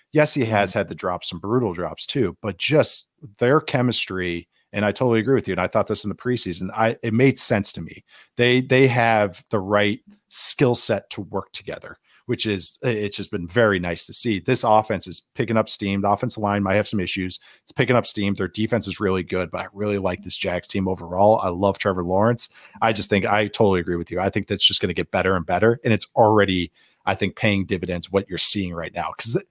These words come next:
Speaker 1: it's not only just, like, empty calorie stats. It's, like, real deal hard routes with hard throws in big moments,
Speaker 2: Yeah.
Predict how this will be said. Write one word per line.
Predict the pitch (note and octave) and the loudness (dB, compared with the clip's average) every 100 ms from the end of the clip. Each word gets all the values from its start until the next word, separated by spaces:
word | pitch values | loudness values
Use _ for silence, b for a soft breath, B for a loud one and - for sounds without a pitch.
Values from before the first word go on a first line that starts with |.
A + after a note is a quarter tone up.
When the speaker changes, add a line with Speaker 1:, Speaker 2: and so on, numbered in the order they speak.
| B B | B B
Speaker 1:
it's | - | 4
not | |
only | D4+ C#3+ | 6 6
just, | A2 | 4
like, | - _ _ _ _ - | 2 _ _ _ _ -2
empty | C#3 C#3 | 0 2
calorie | B2 A#2+ A#2 C#3+ | 2 6 6 6
stats. | - E3+ D#3+ E3 - | 4 4 4 2 -2
It's, | E3 | 2
like, | D3 | 2
real | G#2+ A2+ C#3+ C#3 | 2 4 8 8
deal | B2 A#2 A#2 G2+ | 6 6 8 6
hard | - D3 C#3+ A#2 | 4 4 4 4
routes | A2+ A2 - | 4 4 0
with | - | -2
hard | - A#2 G#2+ | 4 4 4
throws | G2 G2 G2 F#2+ | 2 4 4 0
in | - G2+ | -4 -4
big | F2 A#2+ G2+ | 2 0 2
moments, | F#2 F2+ F#2+ G#2+ | 0 2 -2 -4
Speaker 2:
Yeah. | F#2 | -6